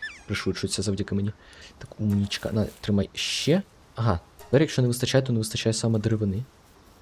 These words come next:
Що ти там? Ой, умнічка. А, ще не докрафтив?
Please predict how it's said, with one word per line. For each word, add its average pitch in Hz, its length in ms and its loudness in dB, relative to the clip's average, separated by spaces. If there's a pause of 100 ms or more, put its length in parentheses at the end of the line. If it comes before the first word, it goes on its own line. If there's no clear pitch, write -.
Що 113 120 0
ти 95 60 2
там? 87 240 -2
Ой, 104 180 -2
умнічка. 95 420 -4 (680)
А, 120 120 4
ще - 140 -2
не 101 100 4
докрафтив? - 420 -2